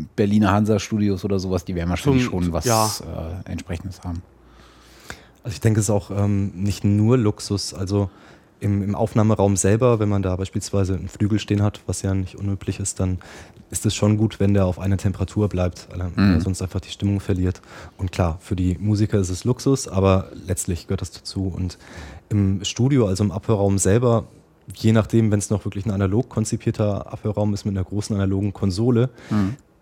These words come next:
Speaker 3: die haben eine ganz ordentliche Wärmeentwicklung. Also,
Speaker 1: Mhm.
Speaker 3: äh, ich hab mal in der Neve gesessen, da konntest du wirklich ein Spiegelei drauf braten,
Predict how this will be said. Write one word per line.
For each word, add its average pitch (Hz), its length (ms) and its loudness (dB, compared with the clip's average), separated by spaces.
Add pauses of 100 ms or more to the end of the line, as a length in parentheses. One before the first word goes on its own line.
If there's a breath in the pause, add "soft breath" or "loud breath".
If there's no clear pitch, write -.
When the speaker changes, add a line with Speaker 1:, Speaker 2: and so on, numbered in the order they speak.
(100)
Speaker 3:
die 110 160 2
haben 104 420 2
eine 101 100 -4
ganz 101 300 -2 (180)
ordentliche 110 840 2 (220)
Wärmeentwicklung. 98 960 0
Also, 98 520 4
Speaker 1:
Mhm. 98 60 -2
Speaker 3:
äh, 98 200 2
ich 95 80 -6
hab - 100 -8
mal 104 140 0
in 101 60 0
der 95 240 2
Neve 107 320 -4
gesessen, 110 360 2
da 98 60 0
konntest - 260 -4
du - 20 -2
wirklich 101 180 -6
ein 101 60 -4
Spiegelei 104 460 -2
drauf - 260 -6
braten, - 400 -4